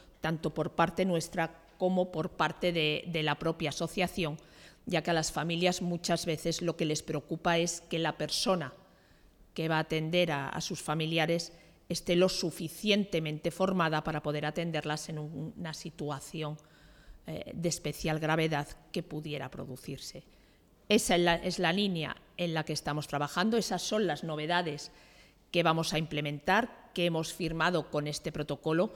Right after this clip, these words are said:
y, desde luego, que vamos a seguir trabajando día a día con ellas, que nos vayan transmitiendo, eh, lo que funciona, lo que se puede mejorar y en qué línea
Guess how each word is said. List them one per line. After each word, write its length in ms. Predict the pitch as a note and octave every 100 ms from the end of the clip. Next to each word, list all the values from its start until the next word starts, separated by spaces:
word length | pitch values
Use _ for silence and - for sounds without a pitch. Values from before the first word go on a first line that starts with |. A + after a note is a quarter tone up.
| - - - -
y, 120 | A#3
desde 260 | F#3 F#3 F3
luego, 480 | F3 F#3+ F#3+ - -
que 140 | F3+
vamos 340 | F#3 A3 G#3
a 60 | F#3
seguir 340 | - F3 E3
trabajando 640 | D#3+ D#3 C#3+ - F#3 G#3+ G3+
día 280 | F3+ E3+
a 40 | E3
día 220 | D#3+ D3+
con 180 | - D#3+
ellas, 400 | F3+ G#3 A3 -
que 120 | F3
nos 160 | D#3 D3+
vayan 300 | F3+ F#3 F#3
transmitiendo, 840 | F3 E3+ F3 D3+ F#3 G3 G#3 A3+ - - - _ -
eh, 120 | -
lo 140 | G3+ G3
que 80 | F#3+
funciona, 680 | F3 E3+ - A3 A#3+ A#3+ A#3+
lo 200 | G3 F#3
que 100 | F3+
se 160 | -
puede 300 | D#3+ F#3 G3
mejorar 580 | F#3+ - F3+ F#3 G3 A3+
y 220 | G3 G3
en 160 | F3 F3
qué 200 | - G#3
línea 460 | G3+ F#3+ F#3 G#3